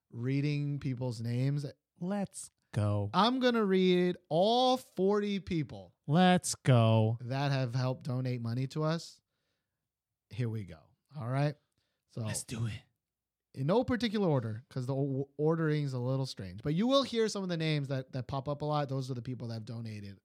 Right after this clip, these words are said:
Speaker 1: quite a lot of money. All right. Uh, we're gonna go Makai.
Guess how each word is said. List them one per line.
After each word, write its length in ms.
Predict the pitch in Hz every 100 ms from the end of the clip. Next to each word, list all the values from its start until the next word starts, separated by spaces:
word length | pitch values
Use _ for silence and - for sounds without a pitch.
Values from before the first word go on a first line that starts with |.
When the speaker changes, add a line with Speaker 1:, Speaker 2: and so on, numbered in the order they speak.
| _
Speaker 1:
quite 240 | - 135
a 40 | 101
lot 160 | 80 73
of 60 |
money. 240 | 58 _ 95 _ _ _ _ _ _ -
All 60 |
right. 240 | 87 92 87 _ _ _ _ _ -
Uh, 140 | 82
we're 240 | 92 135 160
gonna 200 | 160 156
go 340 | 147 139 127 - _ _ _ -
Makai. 800 | 135 151 - 175 185 208 254 302